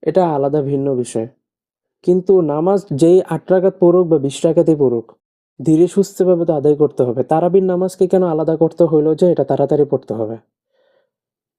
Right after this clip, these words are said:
নামাজ সব সমান, সব জায়গায় ধীরে সুস্থেভাবে অর্থ বুঝে সুন্দরভাবে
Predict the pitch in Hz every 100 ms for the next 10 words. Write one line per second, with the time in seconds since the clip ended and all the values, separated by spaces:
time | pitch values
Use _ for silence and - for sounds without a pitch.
0 | - 143 165 202 208 - 180 175 - 151
1 | 117 110 117 _ _ _ _ _ - 170
2 | 185 185 - 180 175 190 151 151 160 180
3 | - 190 170 156 170 - 156 - 175 151
4 | 151 185 - 151 151 156 156 143 160